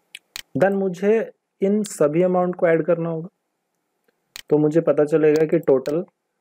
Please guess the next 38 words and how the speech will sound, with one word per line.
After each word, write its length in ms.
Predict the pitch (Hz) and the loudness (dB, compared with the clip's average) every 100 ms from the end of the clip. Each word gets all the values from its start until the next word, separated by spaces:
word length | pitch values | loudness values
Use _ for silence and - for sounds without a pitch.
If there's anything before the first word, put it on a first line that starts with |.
| _ | _
Calcutta 420 | 120 120 120 117 127 | -4 -4 -4 -4 -2
में 160 | 185 | -4
कितना 300 | 196 - 143 | -4 -4 -4
selling 380 | 170 123 123 220 - _ _ 185 | -2 0 0 -2 -6 _ _ 4
हुआ 180 | 160 | 4
है। 100 | 107 - _ _ _ _ _ _ 165 | 2 -6 _ _ _ _ _ _ 0
Then 200 | 196 190 | 0 0
अगर 160 | 202 | 0
मैं 140 | 202 208 | 0 -2
कटक 360 | 135 - 156 | -2 -4 -4
की 100 | 190 | -2
बात 240 | 165 120 110 | 0 0 -2
करूं 340 | - 123 180 | -8 -8 -10
तो 160 | - 175 | -8 -4
कटक 380 | 160 151 175 180 | -2 -2 -2 -2
में 140 | 185 | -6
कितना 300 | 185 151 170 | -6 -6 -6
selling 340 | 165 165 156 156 | -2 0 0 0
हुआ 120 | 160 | -2
है, 60 | |
मुझे 240 | 151 120 127 | -2 -2 -2
इनको 320 | 113 110 143 | -2 0 2
ऐड 160 | 135 135 | 2 0
करना 300 | 143 135 135 | -2 -4 -4
होगा। 160 | 135 | -2
Then 200 | 120 113 - | 0 -2 -2
similar 300 | 139 147 151 | 0 2 2
मैं 200 | 151 135 | 2 0
दार्जिलिंग 440 | 113 110 123 143 151 | 0 -2 -4 -6 -4
की 100 | 151 | -4
बात 220 | 147 143 | -4 -4
करूं 180 | 143 143 | -4 -4
तो 120 | 139 | -6
मुझे 280 | 113 107 110 | -6 -4 -6
इनको 240 | 113 147 | 0 0
ऐड 140 | 135 | 0
करना 300 | 135 135 127 | 0 -4 -4
होगा। 280 | 127 120 127 | -8 -10 -12